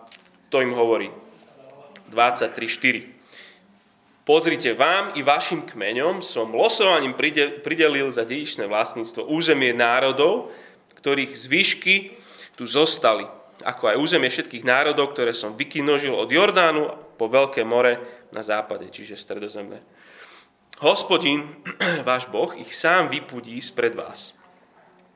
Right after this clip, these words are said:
Zaženie ich a vy ich obsadíte, ich krajinu, ako vám sľúbil Hospodin, váš Boh.“ Čiže, čiže Boh to spraví. „Buďte vzmužilí, verne zachovávajte a plňte všetko, čo je napísané v knihe Mojžišovho zákona.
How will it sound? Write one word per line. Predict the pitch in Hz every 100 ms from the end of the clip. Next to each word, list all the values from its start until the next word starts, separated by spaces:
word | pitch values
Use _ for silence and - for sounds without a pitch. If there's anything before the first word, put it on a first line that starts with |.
| -
Zaženie | 117 131 160 175 156 135 147 214
ich | - - - - -
a |
vy | 220 214 180
ich |
obsadíte, | 190 196 156 135 -
ich | 101 135
krajinu, | - 117 113 127 190 -
ako | 151 156
vám | 139 -
sľúbil | - 160 190
Hospodin, | 170 170 147 127 127
váš | 120 107
Boh.“ | 101 - - _ _ _ _ _ _ _ -
Čiže, | 117 92
čiže | - 113
Boh | 123 147 -
to |
spraví. | - - - - - - _ _ _ _ _ _ _ _
„Buďte | 135 165 165 117
vzmužilí, | 147 160 160 151 156 208 247 - - _ - - 127
verne | 147 214 165
zachovávajte | 127 160 - 151 135 127 127 127 123 123 - -
a | -
plňte | - 208 208 156
všetko, | - 175 147
čo | - 123
je |
napísané | 147 135 - 120 110
v | 127
knihe | 123
Mojžišovho | 117 123 123 - 107 104
zákona. | 101 92 110 120 175